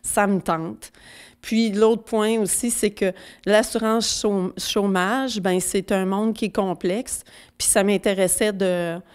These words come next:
d'en savoir plus à ce niveau-là pour, euh, apprendre, euh, plus les lois et tout ça, comment ça se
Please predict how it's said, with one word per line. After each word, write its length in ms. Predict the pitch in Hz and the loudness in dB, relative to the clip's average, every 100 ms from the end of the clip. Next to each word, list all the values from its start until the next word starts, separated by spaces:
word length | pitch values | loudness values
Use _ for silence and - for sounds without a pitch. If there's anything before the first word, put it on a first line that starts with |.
| - - _ _ - | -20 -20 _ _ -8
d'en 300 | 180 196 196 | 2 4 4
savoir 480 | - 196 202 180 | 4 4 4 2
plus 300 | - 208 202 | -2 -2 -2
à 80 | - | -4
ce 180 | - - | -2 0
niveau-là 600 | 202 185 190 175 175 202 | 0 2 2 2 2 -2
pour, 360 | 220 208 185 170 | -4 -2 0 -2
euh, 160 | 165 160 | -6 -4
apprendre, 680 | 180 - - 185 196 196 190 | -6 -6 -6 -4 0 -2 -2
euh, 680 | 170 160 165 80 - 156 - - | -4 -4 -6 -8 -8 -10 -12 -10
plus 240 | 190 180 | -8 -6
les 180 | 196 185 | -2 0
lois 320 | 175 170 175 | 0 2 0
et 80 | 175 | 0
tout 140 | 175 - | -4 -8
ça, 180 | - | -6
comment 260 | 196 196 196 | -2 -2 -2
ça 200 | 165 170 | -8 -8
se 120 | - | -12